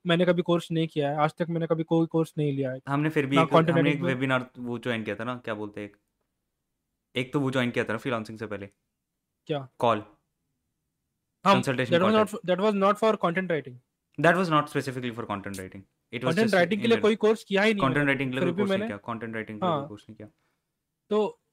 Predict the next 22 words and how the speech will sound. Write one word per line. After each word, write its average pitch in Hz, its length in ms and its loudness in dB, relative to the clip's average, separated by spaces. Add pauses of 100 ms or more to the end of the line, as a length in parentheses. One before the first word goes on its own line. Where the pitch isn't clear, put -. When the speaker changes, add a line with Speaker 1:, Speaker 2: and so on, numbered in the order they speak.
(240)
Speaker 1:
जो 208 180 0 (220)
ये 185 160 -2
होता 202 260 2
है 220 100 2
ना, 214 100 0
सेल्स 196 380 4
पिच - 180 -4
करना, 170 520 -2
फिर 165 120 -2
तुम्हारे 170 220 0
क्लाइंट 165 220 0
Speaker 2:
हम्म, 120 80 -4
Speaker 1:
को 147 60 0
Speaker 2:
हम्म, 123 100 0
Speaker 1:
प्रपोजल 156 280 0
Speaker 2:
हम्म, 165 100 0
हम्म। 143 140 0
Speaker 1:
बनाना, 143 180 -2
ये 175 140 2
सब 240 140 4
सीखो 156 300 -6
जाके, 151 300 -6